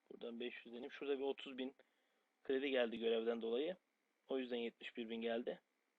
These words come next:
Yani neticesinde bu, bu seviye bir maçta yani güzel oynadığımız maçta bin küsür baz deneyim aldığımız maçta ancak kırk bin para alabildik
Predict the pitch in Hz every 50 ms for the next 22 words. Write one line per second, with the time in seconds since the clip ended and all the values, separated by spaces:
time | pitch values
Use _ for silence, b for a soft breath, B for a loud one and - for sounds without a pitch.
0 | _ _ _ _ _ _ _ _ _ _ _ _ _ _ _ _ - 143 131 123
1 | 131 135 123 - 143 127 135 127 - - 139 143 143 - _ _ _ _ - -
2 | 151 147 139 - - _ _ _ _ _ _ _ - 170 - - - 147 143 160
3 | 143 127 135 135 131 127 - - - 139 131 127 127 127 131 131 123 117 139 139
4 | 143 139 139 135 135 135 135 127 135 135 135 131 131 127 123 - - 135 127 127
5 | 127 - 147 151 156 156 151 - B B B B B B B B - - - 135
6 | - - 143 127 127 139 143 139 131 127 135 139 139 139 139 139 131 131 127 131
7 | 143 143 139 135 127 123 120 - - 156 147 135 131 135 156 156 - - b b
8 | b b b b b b - - - 151 - _ - - 147 160 160 - _ _
9 | _ - - 127 123 131 143 147 - - - 117 127 123 120 123 117 117 151 156
10 | - -